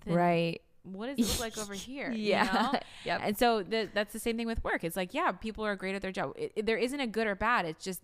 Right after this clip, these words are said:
Speaker 1: is it, do I agree with it?
Speaker 2: Yeah.
Speaker 1: And if I don't agree with it, can I tolerate it?
Speaker 2: Yep.
Speaker 1: And if I can't tolerate it, then I gotta go.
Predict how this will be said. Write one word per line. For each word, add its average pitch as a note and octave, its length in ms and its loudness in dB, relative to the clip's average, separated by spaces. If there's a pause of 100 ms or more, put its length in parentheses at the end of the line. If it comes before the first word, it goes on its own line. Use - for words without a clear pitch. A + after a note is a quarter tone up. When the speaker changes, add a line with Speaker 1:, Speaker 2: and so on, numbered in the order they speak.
Speaker 1:
is F3+ 240 -4
it, F#3 180 -2 (360)
do G3+ 320 0
I F3 460 2
agree E3+ 420 -2
with C#3 200 -6
it? - 280 -8
Speaker 2:
Yeah. - 160 2 (640)
Speaker 1:
And F#3 680 2 (100)
if F3 100 -4
I E3+ 100 0
don't A#3+ 300 0
agree G3 240 -2
with F3+ 160 2
it, F3 220 -2
can F3+ 140 -8
I E3+ 100 -6
tolerate E3 560 -4
it? - 200 -14
Speaker 2:
Yep. G3 240 4 (340)
Speaker 1:
And E3 140 -4
if D#3+ 100 -6
I D#3 60 -6
can't B3 240 -2
tolerate E3+ 340 2
it, F3 180 -6
then F#3 260 -4
I G3+ 80 -4
gotta A3+ 140 -4
go. D#4 140 -4